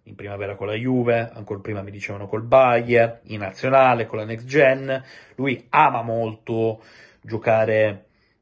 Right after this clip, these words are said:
sull'automancino per poi accentrarsi, è un giocatore che non ti fa mai capire se va di sinistra o se va di destra, a velocità, è molto bravo nei cambi di direzione, elettrico, no? Quando ha la palla tra i piedi è sempre la sensazione che possa creare qualcosa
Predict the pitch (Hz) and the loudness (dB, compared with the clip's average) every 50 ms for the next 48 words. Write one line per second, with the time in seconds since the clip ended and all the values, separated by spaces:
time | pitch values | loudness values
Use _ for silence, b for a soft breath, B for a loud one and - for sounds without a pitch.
0 | _ _ _ - - - - - 123 120 117 120 - 123 131 139 135 120 - - | _ _ _ -20 -20 -14 -6 -2 2 2 2 2 2 0 0 0 0 -2 -4 -2
1 | 135 139 135 113 110 110 - - 113 104 98 - - 139 135 120 113 113 120 123 | 0 0 0 0 -2 -4 -6 -4 -6 -6 -6 -6 -6 -6 -4 -2 0 2 2 2
2 | 123 127 - - - 127 131 127 113 104 95 - 98 - 107 101 101 - 101 104 | 2 0 -2 -4 -2 -2 -2 -2 -2 -6 -10 -10 -6 -4 -4 -4 -4 -6 -8 -8
3 | 104 104 - - 120 117 110 104 104 107 95 - 120 113 104 98 95 - 101 101 | -10 -10 -6 -4 -4 -4 -4 -4 -4 -4 -6 -4 -4 -4 -4 -6 -6 -6 -6 -6
4 | 98 107 101 98 - 104 107 110 107 104 107 101 104 104 101 104 101 101 120 113 | -6 -6 -8 -12 -10 -10 -8 -8 -8 -10 -10 -8 -8 -8 -8 -6 -4 -2 -2 -2
5 | 110 - - 110 104 107 104 107 104 - - 101 - - 127 123 110 - B B | -4 -4 -8 -8 -8 -8 -8 -10 -10 -12 -12 -2 2 4 4 4 4 0 B B
6 | B B B B B B B B - 101 110 113 113 110 - 117 117 120 120 123 | B B B B B B B B -12 -8 -6 -4 -4 -4 -2 0 2 4 4 4
7 | 117 110 131 123 120 113 110 107 113 113 107 104 101 - - 139 143 139 127 120 | 2 2 2 0 0 0 -4 -4 -4 -4 -4 -4 -6 -4 2 4 6 6 6 6
8 | 113 110 104 98 92 - - 113 139 160 160 160 - 120 101 - 107 104 117 127 | 4 2 -2 -4 -6 -4 0 2 2 2 2 0 -4 -6 -4 -4 -2 0 2 2
9 | 131 131 127 - - - - 123 113 120 120 113 113 110 - - _ - 117 113 | 2 2 0 -6 -18 -10 -8 -4 0 2 2 0 0 -2 -10 -16 _ -6 -4 -4
10 | 117 - - 135 131 131 131 131 127 - 151 156 151 139 117 - 147 127 131 139 | 0 4 4 4 4 4 2 -2 0 2 2 2 2 0 -2 -4 -4 -4 -2 -2
11 | 127 139 135 117 123 117 - - 139 139 127 127 117 - 123 117 - 120 - 123 | -2 -2 -4 -6 -8 -6 -4 -4 -4 -4 -6 -8 -8 -6 -6 -6 -6 -6 -2 0
12 | 120 120 120 117 120 113 113 113 120 120 117 113 123 117 - | 0 0 0 0 -2 -4 -4 -2 0 0 0 0 -2 -4 -4